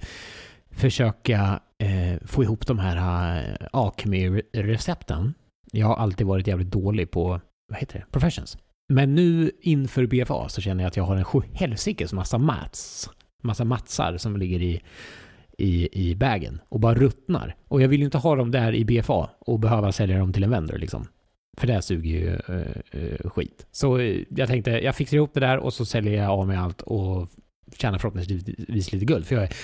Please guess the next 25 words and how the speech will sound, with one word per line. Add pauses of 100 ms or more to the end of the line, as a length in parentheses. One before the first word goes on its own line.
(120)
trött
på
att
vara
fattig. (720)
Men,
eh,
det
var
inte
så
jävla
kul,
för
fan, (100)
questchainen
för
att
få
de
där
jävla
flasksen
är
ju